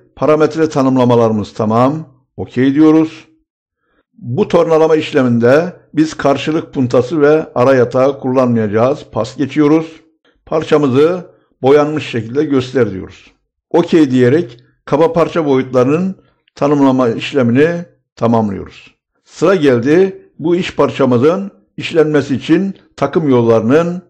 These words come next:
oluşturulmasına. Tornalama takım yolları menüsüne giriyoruz. Alın yüzey tornalama komutunu seçiyoruz.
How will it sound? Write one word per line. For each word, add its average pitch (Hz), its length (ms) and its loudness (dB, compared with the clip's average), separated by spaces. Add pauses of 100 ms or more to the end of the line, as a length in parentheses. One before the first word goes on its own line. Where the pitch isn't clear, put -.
(220)
oluşturulmasına. 104 800 -6 (600)
Tornalama 160 520 0
takım 165 320 -4
yolları 131 300 4
menüsüne 120 440 0
giriyoruz. 143 640 0 (400)
Alın 147 200 2
yüzey 156 480 0
tornalama 139 500 2
komutunu 127 420 0
seçiyoruz. 147 680 0